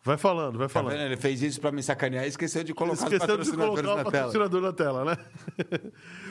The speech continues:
Speaker 1: Nossos programa, nosso programa é, conta com a ajuda de cinco grandes patrocinadores.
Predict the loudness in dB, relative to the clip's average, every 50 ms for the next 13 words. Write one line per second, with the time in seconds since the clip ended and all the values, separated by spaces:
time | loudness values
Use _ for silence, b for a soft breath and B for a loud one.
0 | -12 -8 B 0 2 2 2 -2 -6 -6 0 0 2 4 4 4 4 4 0 0
1 | 2 0 0 0 0 -2 -4 -2 0 0 0 2 2 2 2 2 2 2 2 0
2 | 0 -2 -2 -4 -8 -12 -18 -8 -2 2 2 2 4 2 0 0 2 4 2 2
3 | 2 2 2 0 2 2 2 0 0 B B B B B B B B B -4 -2
4 | 0 0 0 0 -2 -2 -4 -4 -8 -4 0 0 0 0 -2 -2 -2 -2 0 0
5 | -2 -4 -2 -2 -2 -2 0 0 0 -2 -2 -4 -8 -12 -14 -16